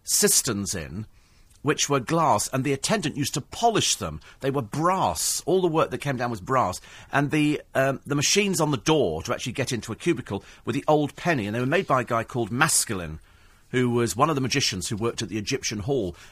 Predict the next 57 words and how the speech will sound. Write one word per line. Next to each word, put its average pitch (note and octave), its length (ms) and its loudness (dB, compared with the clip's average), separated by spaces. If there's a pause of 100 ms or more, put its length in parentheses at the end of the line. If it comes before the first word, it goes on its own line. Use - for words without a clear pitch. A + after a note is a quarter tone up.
And A#2 140 -4
Paul D#3+ 160 4
Daniels A#2 540 2
has G2 100 -10
been B2+ 140 -6
desperate D#3 360 -2
to - 80 -10
try A#2 100 0
and A2 80 -4
get - 100 -14
hold B2 200 0
of G2 60 -8
one F#2+ 80 -4
of F2+ 60 -8
these. F#2+ 120 -6
When E3 100 -2
you G3+ 60 -2
think D#3+ 240 -4
that A#2+ 140 -8
every E3 280 -2
public - 440 -6
toilet B2 460 -2 (340)
throughout C3+ 240 2
the C3+ 40 -6
country C#3 400 -2
had C#3 300 0
these A#2+ 240 -2
penny-in-the-slot B2+ 1000 0 (720)
things, F#2 680 0
and, B2+ 360 -2 (100)
and C3+ 140 0
you C3+ 60 -2
can't, - 200 -4
why G#3+ 320 0
they C#3 100 2
can't C#3+ 320 -2
get - 160 -4
them C#3+ 120 -2
anymore, F#2+ 320 -4
I've C#3 80 -2
got D3+ 160 -2
no E3+ 160 2
idea. G3 240 -4 (220)
Then F3+ 100 -8
people A#3+ 240 0
must F3 160 2
have C3 100 -2
just B2+ 160 0
ripped A#2 240 -2
the - 60 -8
toilet A#2+ 360 0
doors G#2+ 280 -4
out, G#2+ 200 -2
thrown D#3 300 0
them E3 80 0
all E3+ 140 2
away. G3+ 400 -4